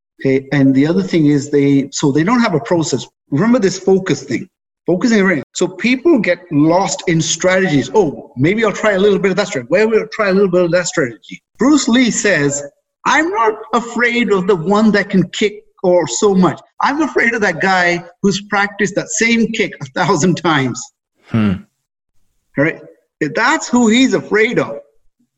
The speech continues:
Speaker 1: Not the one that knows, you know, he knows the left kick, he knows the right kick, he knows the front kick. Nah, that doesn't matter to me.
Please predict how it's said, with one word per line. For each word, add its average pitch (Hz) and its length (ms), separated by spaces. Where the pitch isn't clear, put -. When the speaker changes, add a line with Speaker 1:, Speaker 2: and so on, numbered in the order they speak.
Speaker 1:
Not 277 240
the 294 60
one 262 200
that 220 120
knows, 196 320
you 220 60
know, 165 220
he 170 120
knows 170 220
the 156 80
left 180 380
kick, 208 220
he 185 60
knows 180 180
the 147 80
right 185 380
kick, 202 340
he 160 100
knows 165 200
the 160 80
front 214 300
kick. 208 220
Nah, 175 200
that 220 140
doesn't 220 220
matter 196 220
to 151 100
me. 127 160